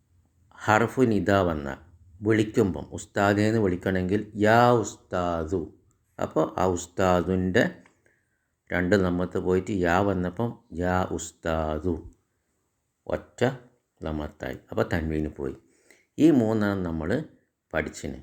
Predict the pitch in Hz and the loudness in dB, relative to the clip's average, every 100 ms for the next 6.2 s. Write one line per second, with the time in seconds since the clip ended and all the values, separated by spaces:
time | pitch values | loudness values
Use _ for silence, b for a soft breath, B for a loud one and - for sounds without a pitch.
0 | - 85 85 82 80 76 73 71 - 73 | -10 -4 -2 -2 -6 -8 -10 -12 -12 -14
1 | - _ b b b - 104 110 120 156 | -14 _ b b b -6 -4 -2 2 4
2 | 151 95 - 82 80 113 - - 90 85 | 4 2 -2 -6 -4 -4 -6 -10 -8 -6
3 | 82 107 151 - _ _ _ _ _ _ | -4 -4 -6 -12 _ _ _ _ _ _
4 | _ _ _ _ _ - 101 107 117 151 | _ _ _ _ _ -2 0 2 4 6
5 | 165 190 202 139 127 123 120 104 101 98 | 6 6 6 4 2 0 -2 -4 -4 -4
6 | 95 | -4